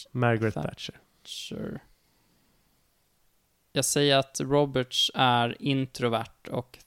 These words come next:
Speaker 2: Thatcher är extrovert.
Speaker 1: Det är rätt. Du är på väg mot, du har haft tre rätt och ett fel.
Speaker 2: Ja.
Speaker 1: Kommer sista duellen då.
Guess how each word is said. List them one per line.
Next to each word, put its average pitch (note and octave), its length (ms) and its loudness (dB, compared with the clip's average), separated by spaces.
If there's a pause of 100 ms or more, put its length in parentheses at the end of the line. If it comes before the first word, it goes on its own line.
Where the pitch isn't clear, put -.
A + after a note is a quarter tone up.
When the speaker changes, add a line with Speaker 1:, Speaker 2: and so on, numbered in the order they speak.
Speaker 2:
Thatcher - 760 -6
är A#2+ 360 -4
extrovert. - 640 -10 (160)
Speaker 1:
Det G#2+ 220 0
är A2+ 160 6
rätt. C#3 560 6
Du A#2 140 4
är A#2 40 4
på B2 180 0
väg B2 300 4
mot, B2 460 -4 (720)
du C3+ 80 2
har - 60 6
haft - 100 -6
tre D#3+ 260 6
rätt C3+ 260 4
och B2 60 6
ett - 140 0
fel. B2+ 320 4 (280)
Speaker 2:
Ja. C3 360 0
Speaker 1:
Kommer D3 140 0
sista C#3+ 400 -4
duellen C#3 380 4
då. A2 140 -4